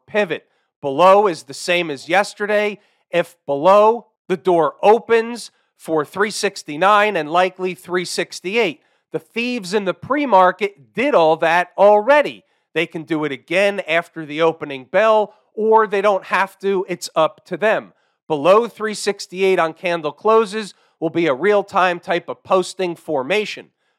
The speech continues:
Back above three seventy-one on candle closes is the bull slash recapture case to restart the engine for another trip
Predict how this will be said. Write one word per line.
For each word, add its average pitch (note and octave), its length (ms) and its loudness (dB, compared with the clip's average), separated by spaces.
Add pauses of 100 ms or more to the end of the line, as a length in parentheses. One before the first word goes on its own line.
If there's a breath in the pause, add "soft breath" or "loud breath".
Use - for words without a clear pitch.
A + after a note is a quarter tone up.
Back D#3 240 -4
above G3 460 0
three A#3+ 240 -14
seventy-one G3 1160 -2 (300)
on E3+ 160 -2
candle F#3 440 -2
closes F3+ 640 -2 (280)
is F#3+ 300 -2
the D3+ 140 -4
bull G#3 500 2
slash F3 680 -2 (320)
recapture F#3 880 -4
case G3+ 600 -6 (300)
to F3 100 -8
restart G3 800 0
the F#3 200 -6
engine F3 480 -4 (200)
for F3+ 240 0
another D#3+ 640 0
trip D3+ 540 -6